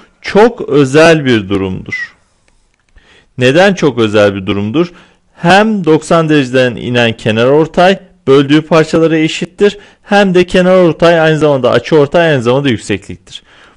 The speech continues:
Bu sadece ve sadece nerede geçerlidir? İkizkenar dik üçgende geçerlidir.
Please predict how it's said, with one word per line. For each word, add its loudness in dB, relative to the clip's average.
Bu 2
sadece 0
ve 2
sadece 0
nerede 2
geçerlidir? 0
İkizkenar -4
dik -6
üçgende -4
geçerlidir. -6